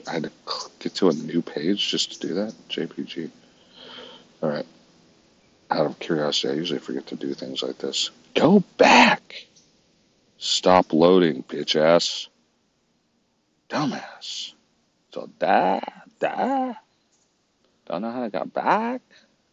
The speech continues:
Hurry the fuck up. No, and that's not what I wanted, actually. I wanted to go to save again, dumbass. Ugh. Oh,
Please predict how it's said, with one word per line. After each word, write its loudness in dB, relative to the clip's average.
Hurry 0
the -4
fuck -2
up. -2
No, -4
and -10
that's -8
not -8
what -6
I -12
wanted, -12
actually. -14
I -10
wanted -12
to -8
go -10
to -12
save 0
again, -16
dumbass. -20
Ugh. 0
Oh, 4